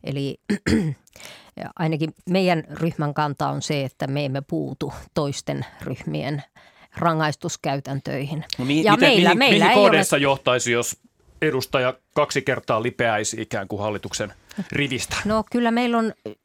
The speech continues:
Speaker 1: niin kuin, säännöt siitä olemassa, että, että, niin kuin, voi antaa varoitusta ja periaatteessa jopa ryhmästä erottamista, mut mä oon ollut kolmekymmentä vuotta eduskunnassa ja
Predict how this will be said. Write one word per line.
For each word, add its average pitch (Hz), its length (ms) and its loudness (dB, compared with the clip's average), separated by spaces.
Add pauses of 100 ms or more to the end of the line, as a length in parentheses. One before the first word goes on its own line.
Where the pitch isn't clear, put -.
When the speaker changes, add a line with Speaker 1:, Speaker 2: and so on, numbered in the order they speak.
(100)
Speaker 1:
niin 202 120 -4
kuin, 208 120 -6
säännöt 196 420 2
siitä 170 400 0
olemassa, 156 640 0
että, 143 400 -6
että, 143 220 -8
niin 143 160 -4
kuin, 143 280 -6
voi 156 200 -2
antaa 143 340 -2
varoitusta 143 680 -4
ja 143 160 -4
periaatteessa 143 680 -4
jopa 143 240 -4
ryhmästä 151 420 -6
erottamista, 147 640 -6
mut 143 200 -8 (400)
mä 262 120 0
oon 175 100 2
ollut 165 200 0
kolmekymmentä - 380 -2
vuotta 165 220 -2
eduskunnassa 160 600 -4
ja 151 80 -4